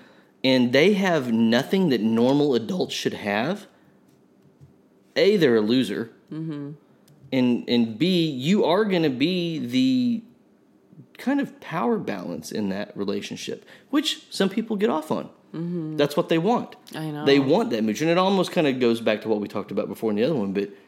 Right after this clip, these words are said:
Speaker 1: you, you almost want to promote that behavior and enable it because you're able to say, "Well, I'm the breadwinner.
Speaker 2: Mm-hmm.
Speaker 1: This is mine. That's mine. You didn't bring, I had all this when we got in a relationship anyway."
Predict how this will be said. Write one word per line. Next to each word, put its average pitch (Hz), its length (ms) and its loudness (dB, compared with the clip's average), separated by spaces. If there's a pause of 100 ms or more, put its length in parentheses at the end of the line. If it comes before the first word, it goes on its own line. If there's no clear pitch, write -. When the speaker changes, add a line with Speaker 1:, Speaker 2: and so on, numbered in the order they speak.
(600)
Speaker 1:
you, 139 220 -2
you 139 180 2
almost 131 240 2
want 120 120 -2
to 117 40 -4
promote 113 360 0
that 98 180 -4
behavior 95 560 -4
and 95 240 -6
enable 101 360 -2
it - 80 -8
because 95 380 -6 (380)
you're 127 240 2
able 113 260 4
to - 140 -8
say, 104 520 -2 (160)
"Well, 107 220 -12 (180)
I'm 139 200 -2
the 117 80 0
breadwinner. 104 500 -2
Speaker 2:
Mm-hmm. 175 320 -6
Speaker 1:
This 160 220 0
is 117 120 -4
mine. 104 460 -2 (200)
That's 147 340 -2
mine. 98 400 -4 (180)
You 160 160 0
didn't 135 240 2
bring, 123 380 -2
I 185 160 0
had 156 180 0
all 131 140 0
this 135 200 0
when 120 120 0
we 120 80 0
got 120 200 -2
in 117 120 2
a 113 40 0
relationship 113 640 -4
anyway." 104 440 -2